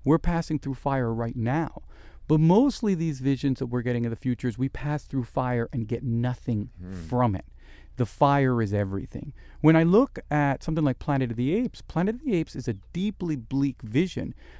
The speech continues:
Speaker 1: but that leaves us with an urge to transform the world.
Speaker 2: Mm-hmm.
Speaker 1: You finish Planet of the Apes and you say, "You know what? I'm gonna fight against nuclear weapons.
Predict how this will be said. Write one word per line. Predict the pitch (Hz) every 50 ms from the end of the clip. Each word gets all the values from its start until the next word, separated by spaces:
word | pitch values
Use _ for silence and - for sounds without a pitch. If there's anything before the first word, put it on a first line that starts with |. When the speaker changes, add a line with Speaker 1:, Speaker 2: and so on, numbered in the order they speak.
| - - -
Speaker 1:
but | - 160 160 -
that | 165 156 151 147
leaves | 151 160 160 196 214 262 285 254 190 156 156
us | 143 131 123 123 127 - - - - - -
with | - 139 156 143
an | 147 - - -
urge | 143 147 147 147 147 135 - -
to | - 143
transform | 131 - - 160 139 131 127 - - - 139 123 127 123 120 113 - - -
the | 117 104 117 110
world. | 101 98 98 101 95 85 82 90 - - - - -
Speaker 2:
Mm-hmm. | 95 92 90 87 87 - 117
Speaker 1:
You | 117
finish | - 226 226 247 - -
Planet | - 196 180 180 165 160
of |
the | 156 151 143
Apes | 135 135 135 - -
and | 123 120
you | 123
say, | - - 131
"You | 110 113 110
know | 107 120 151 185
what? | 208 180 180 170 196 196 - - - - - - - -
I'm | - 143 190
gonna | 185 - 139 120
fight | - - - - 170 170 151 - - - -
against | 113 107 117 104 - -
nuclear | 135 131 - - 123 120
weapons. | 101 104 98 98 - 110 104 -